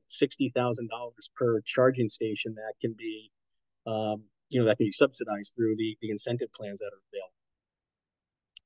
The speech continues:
available. Um, naturally, the, uh, i-, incentive and rebate,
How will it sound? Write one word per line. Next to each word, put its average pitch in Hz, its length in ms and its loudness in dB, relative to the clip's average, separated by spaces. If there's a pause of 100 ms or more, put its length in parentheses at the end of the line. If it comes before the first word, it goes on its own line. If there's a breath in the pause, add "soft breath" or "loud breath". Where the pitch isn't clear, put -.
(640)
available. 113 220 2
Um, 104 160 -6 (120)
naturally, 151 640 8
the, 135 320 4
uh, 120 320 6 (320)
i-, 123 160 8
incentive 147 500 6
and 127 140 4
rebate, 135 440 2